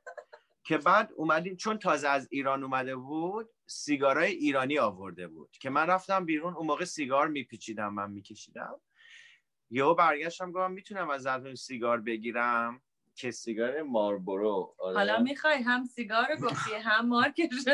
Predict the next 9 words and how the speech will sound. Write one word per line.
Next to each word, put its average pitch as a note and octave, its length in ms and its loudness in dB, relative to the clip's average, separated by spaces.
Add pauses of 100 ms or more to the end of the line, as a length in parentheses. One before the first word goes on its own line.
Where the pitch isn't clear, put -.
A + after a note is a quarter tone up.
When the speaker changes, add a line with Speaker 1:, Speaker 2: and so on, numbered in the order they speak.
(640)
Speaker 2:
<laughs> - 720 -6
Speaker 1:
ماربورویی C3+ 600 4
که E3 260 -4 (360)
فارسی A#2 500 -2
بود، G2 340 -10
از A2 240 -2
اونا A2 180 -4
در D3 300 2
آورد، F#3+ 500 0